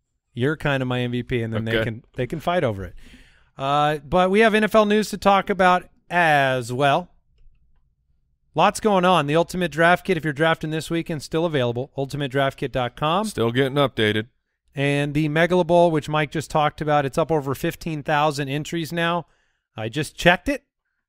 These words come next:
Speaker 1: Megala bowl dot com. That's M E G A L A B O W L. Megala Bowl. It's the easiest word in the <laughs> English language. Megala bowl dot com for details, how to enter,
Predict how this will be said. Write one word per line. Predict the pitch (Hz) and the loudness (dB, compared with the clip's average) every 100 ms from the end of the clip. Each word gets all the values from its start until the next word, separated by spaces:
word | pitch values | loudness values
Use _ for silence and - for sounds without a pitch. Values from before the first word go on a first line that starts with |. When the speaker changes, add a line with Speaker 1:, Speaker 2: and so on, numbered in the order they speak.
| _ | _
Speaker 1:
Megala | 120 156 185 202 208 | -2 0 2 2 2
bowl | 180 180 | 2 2
dot | 180 180 190 | 2 2 0
com. | - 147 117 123 135 | -4 -4 -2 -6 -6
That's | 123 120 - | -8 -8 -10
M | 143 147 | -8 -8
E | 147 147 | -6 -8
G | 135 123 139 135 | -6 -6 -8 -8
A | 143 151 175 - | -6 -4 -4 -6
L | 165 156 156 - | -2 0 0 -4
A | - 165 170 180 - 120 | -6 -2 0 -2 -4 -8
B | 113 196 185 | -4 -2 2
O | 170 160 | 2 2
W | 151 147 139 | 0 0 -2
L. | 139 123 87 107 | -2 -4 -6 -8
Megala | 131 139 117 92 | -4 -2 -4 -6
Bowl. | 95 - _ _ _ | -10 -14 _ _ _
It's | - | -14
the | 120 - | -12 -4
easiest | 175 147 156 - | -4 -2 -4 -2
word | 151 135 | -2 -2
in | |
the | 123 107 - _ | -4 -6 -10 _
<laughs> | _ _ - | _ _ -2
English | 170 170 147 - | 0 2 0 2
language. | 214 180 143 135 104 - - _ _ _ _ _ _ _ 123 | 2 2 0 -2 -2 -10 -16 _ _ _ _ _ _ _ 0
Megala | 156 180 190 | 2 4 4
bowl | 180 185 | 4 4
dot | 175 165 | 4 2
com | - 160 156 | -2 -2 -4
for | - 143 | -6 -6
details, | 113 170 175 180 175 170 156 | -2 -2 -2 0 2 0 -2
how | - 156 | -4 0
to | 170 | 0
enter, | 151 151 143 151 147 | -2 -6 -4 -2 -2